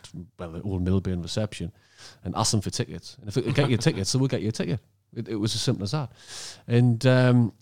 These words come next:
but the first eleven games, you know, obviously Paul Bracewell scream on the opening minutes against Southend, um, and were absolutely battered on that day, but we only won three two,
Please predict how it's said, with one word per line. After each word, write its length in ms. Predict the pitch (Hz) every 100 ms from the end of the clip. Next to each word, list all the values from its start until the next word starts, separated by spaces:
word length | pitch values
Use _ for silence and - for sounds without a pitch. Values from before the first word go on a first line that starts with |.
| -
but 140 | - 139
the 80 |
first 300 | 127 143 127
eleven 180 | 123 110
games, 320 | 101 117 117
you 80 | 110
know, 180 | 107 98
obviously 300 | 95 - 95 -
Paul 200 | - 98
Bracewell 440 | 90 98 92 92 90
scream 400 | - - 101 98
on 100 | 92
the 120 | 92
opening 300 | 95 92 90
minutes 440 | 90 92 - - -
against 320 | - 98 92 -
Southend, 580 | 92 87 92 92 92 -
um, 400 | 92 92 90 90 -
and 180 | 95
were 140 | 92 -
absolutely 360 | 120 - -
battered 300 | 101 107 -
on 80 | 131
that 200 | 107 90
day, 100 | 95
but 100 | 92
we 120 | 92 117
only 140 | 110
won 160 | 110 113
three 200 | - 110
two, 300 | - 120